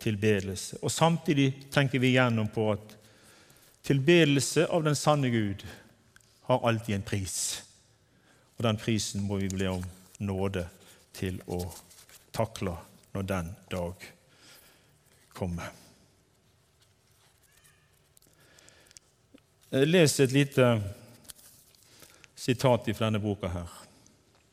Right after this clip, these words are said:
All oppriktig bønn åpner døren for Guds kraft i våre liv. Men takksigelsen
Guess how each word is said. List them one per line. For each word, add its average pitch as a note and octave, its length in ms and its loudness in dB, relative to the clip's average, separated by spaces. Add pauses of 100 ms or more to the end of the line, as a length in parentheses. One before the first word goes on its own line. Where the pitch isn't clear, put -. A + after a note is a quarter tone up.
(1700)
All F#3+ 260 10 (120)
oppriktig D#3+ 580 4
bønn C#3 360 8 (100)
åpner C#3+ 640 6 (340)
døren B2+ 880 6
for B2+ 220 2
Guds A#2+ 360 -2
kraft - 540 0
i G2 60 -2
våre G2 200 0
liv. E2+ 300 -4 (1400)
Men C#3 240 6
takksigelsen C3+ 1200 4